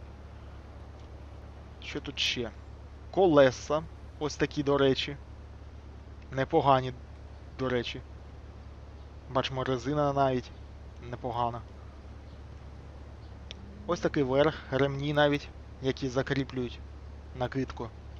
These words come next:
Ззаду ще ось таке колесо, запаска. Написано "Люди". Що там ще є? Прочитати можна?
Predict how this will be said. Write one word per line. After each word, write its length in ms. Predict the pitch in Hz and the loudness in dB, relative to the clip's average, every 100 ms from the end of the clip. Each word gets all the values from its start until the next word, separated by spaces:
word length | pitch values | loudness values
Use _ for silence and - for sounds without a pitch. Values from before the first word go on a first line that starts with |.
| - - - - - - - - - - - | -14 -16 -16 -16 -16 -16 -16 -14 -14 -14 -6
Ззаду 440 | 113 196 160 160 - - - - | 10 12 12 8 2 -14 -14 -8
ще 300 | - - 151 156 | -2 4 4 4
ось 160 | 143 | 0
таке 260 | - - 135 | 0 0 0
колесо, 580 | 143 135 127 - 135 123 - | 2 0 0 -2 -4 -4 -8
запаска. 640 | 117 135 - 135 120 - 123 - - - - - - | 2 2 8 8 8 -2 -10 -10 -14 -14 -14 -12 0
Написано 480 | 143 180 - 160 143 | 2 2 2 0 2
"Люди". 460 | 143 143 143 151 - - - - - - - - - - - - - - - - - | 2 2 2 0 -4 -14 -14 -16 -16 -14 -14 -16 -16 -16 -16 -16 -14 -14 -14 -14 -12
Що 140 | - | -8
там 160 | 131 123 | -6 -4
ще 240 | - 127 | -2 -2
є? 200 | 113 110 - - - - - - - - - - - - - - - - - - - - - - - - - - - - - - - - - - - - - - - - - - - - - - - - | -2 -4 -8 -14 -14 -14 -14 -14 -14 -14 -14 -14 -14 -14 -14 -14 -14 -14 -14 -14 -16 -16 -14 -14 -14 -14 -14 -14 -14 -16 -14 -14 -14 -14 -16 -16 -14 -14 -16 -16 -16 -14 -14 -14 -14 -14 -16 -16 -14 -10
Прочитати 540 | 156 147 - 139 131 | -6 -6 0 0 0
можна? 340 | 131 156 117 | -4 -4 -6